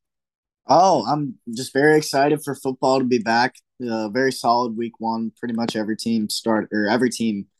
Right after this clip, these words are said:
playing game this week, getting their first games in. Some had some good showings, some not so much, but it's a long season, and, uh, we're, we're gonna be here for all of it, and I'm very excited. Let's get it,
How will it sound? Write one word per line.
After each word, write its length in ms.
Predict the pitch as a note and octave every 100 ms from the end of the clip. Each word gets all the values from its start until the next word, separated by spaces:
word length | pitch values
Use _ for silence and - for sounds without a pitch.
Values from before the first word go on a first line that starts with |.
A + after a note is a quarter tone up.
| _ _ _ _
playing 300 | C3+ A#2+ A#2
game 300 | A2 A#2 A2+
this 200 | A2+ - A#2
week, 260 | A#2 A2
getting 160 | A#2+ G#2+
their 120 | A2+
first 340 | - A2+ A2
games 320 | A#2 A2 A2 A2+
in. 340 | A2 A2 G#2 - _ _ _ _ _
Some 320 | - D3+ C#3
had 240 | C#3+ C#3+ C3
some 180 | C#3 C3
good 160 | C#3+
showings, 500 | C3+ D3+ C#3 C#3+ C#3+
some 300 | D3 C3+ C3+
not 240 | C3 C3 -
so 180 | C3
much, 360 | B2 B2 C3+ -
but 100 | C3
it's 140 | C3
a 40 | B2+
long 360 | B2 C3 C#3
season, 600 | B2+ - C#3+ C#3+ B2+ G#2 F#2+
and, 240 | G#2+ A2+ A2
uh, 220 | A2 A2
we're, 280 | A#2 A#2 A2+ _
we're 100 | A#2+
gonna 120 | B2 A2+
be 100 | B2
here 160 | A#2+
for 180 | A#2+ A#2+
all 200 | A2+ B2+
of 60 | C3
it, 120 | C#3
and 100 | B2
I'm 100 | A2+
very 240 | A2+ A2+
excited. 520 | A2+ - A#2+ B2 G#2+ - _ _
Let's 200 | A#2 A2+
get 160 | -
it, 100 | G#2+